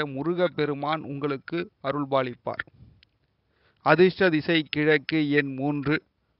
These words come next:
மூலம், பூராடம், உத்திராடம் நட்சத்திரக்காரர்களுக்கு ஒற்றுமை அதிகரிக்கும். மகர ராசி அன்பர்களே,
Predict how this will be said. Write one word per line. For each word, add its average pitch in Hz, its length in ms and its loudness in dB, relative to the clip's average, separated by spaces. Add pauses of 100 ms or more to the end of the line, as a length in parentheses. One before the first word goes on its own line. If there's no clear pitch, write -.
(340)
மூலம், 165 500 6
பூராடம், 156 580 6
உத்திராடம் 156 600 4
நட்சத்திரக்காரர்களுக்கு 139 1400 2
ஒற்றுமை 160 600 4
அதிகரிக்கும். 131 680 -2 (1800)
மகர 160 460 6
ராசி 165 420 8
அன்பர்களே, 131 480 -2